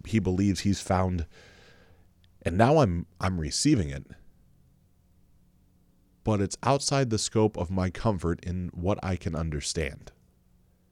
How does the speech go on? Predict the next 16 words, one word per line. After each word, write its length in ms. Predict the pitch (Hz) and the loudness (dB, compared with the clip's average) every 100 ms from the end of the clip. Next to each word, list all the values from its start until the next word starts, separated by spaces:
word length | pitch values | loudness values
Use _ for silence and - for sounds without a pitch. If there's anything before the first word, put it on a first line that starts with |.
| _ _ _ _ - | _ _ _ _ -14
Right? 100 | 76 | -4
'Cause 120 | 87 | 0
I 120 | 110 | 2
thought 260 | - 113 104 | 8 10 10
I 80 | |
needed 340 | 82 82 82 76 | 6 2 0 0
twenty 380 | - 95 104 78 | 2 2 2 0
things, 420 | 73 71 101 - - _ _ _ _ _ _ _ - _ _ _ _ _ _ _ _ _ _ _ - - | -2 -4 -6 -10 -20 _ _ _ _ _ _ _ -20 _ _ _ _ _ _ _ _ _ _ _ -20 -8
and 120 | 92 | -6
Kurt 220 | - 143 131 | 2 4 4
just 160 | 113 | 2
presented 260 | 101 87 92 | 0 2 2
me 100 | 90 | 2
with 140 | 82 | 0
forty-three 580 | - 104 90 82 95 90 | 2 4 4 2 4 2
things. 420 | 76 67 - - | 2 -8 -16 -20